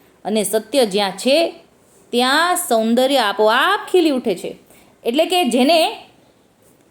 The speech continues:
હૃદયારૂઢ ન થયા ને, એને માવઠાની વૃષ્ટિની જેમ, એટલે કે આવે અને પછી જતું રહે, પછી કાંઈ નક્કી નહીં. એટલે કે જો સિદ્ધાંત હૃદયારૂઢ નથી થતું, તો એને માવઠાની વૃષ-,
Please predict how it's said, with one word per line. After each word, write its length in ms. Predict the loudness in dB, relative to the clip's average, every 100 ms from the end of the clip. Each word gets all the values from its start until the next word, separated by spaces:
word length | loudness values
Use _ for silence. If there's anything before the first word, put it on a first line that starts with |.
| _ _ -6
હૃદયારૂઢ 560 | -2 2 4 4 4 4
ન 200 | 4 4
થયા 280 | 4 2 2
ને, 200 | -2 -2 -12 -4
એને 200 | 0 0
માવઠાની 540 | 0 0 0 0 2
વૃષ્ટિની 420 | 2 0 0 0 2
જેમ, 140 | 0
એટલે 160 | 0 -2
કે 80 |
આવે 360 | -2 0 0 0 -2 -16 _ -4
અને 120 | 0
પછી 260 | 2 2 2
જતું 280 | 2 2 2
રહે, 160 | 0 -2
પછી 220 | -4 -2 0
કાંઈ 180 | 0
નક્કી 280 | -2 0 0
નહીં. 200 | 2 -2
એટલે 420 | -6 -20 _ -2
કે 60 | 0
જો 180 | 2 2
સિદ્ધાંત 420 | 0 -2 0 2
હૃદયારૂઢ 440 | 2 2 2 2
નથી 300 | 2 2 2
થતું, 560 | 4 2 4 2 2 -2 -20 _
તો 100 | 2
એને 200 | 2 2
માવઠાની 640 | 0 0 0 0 0 0 0
વૃષ-, 380 | 0 -2 -4